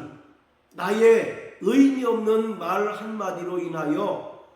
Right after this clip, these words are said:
마음의 상처를 받고 또 믿음이 연약하여 그로 인해서 실족하게 되면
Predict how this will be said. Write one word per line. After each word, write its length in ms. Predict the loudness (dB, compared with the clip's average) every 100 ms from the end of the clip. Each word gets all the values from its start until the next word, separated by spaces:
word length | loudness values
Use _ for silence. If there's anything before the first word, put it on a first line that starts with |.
| _ _
마음의 600 | -10 -4 -2 0 0 -2
상처를 720 | -6 -8 -10 -10 -8 -6 -6
받고 840 | -6 -8 -6 -4 -6 -8 -18 -20 _
또 460 | 0 2 0 -2 -8
믿음이 420 | -8 -6 -6 -4
연약하여 720 | -2 -2 -4 -6 -8 -6 -8
그로 220 | -4 -2
인해서 920 | -2 -4 -4 -2 -2 -2 -4 -12 -18 -18
실족하게 1040 | -14 -10 -10 -10 -6 -8 -8 -10 -8 -8
되면 720 | -8 -4 -2 -2 -2 -8 -16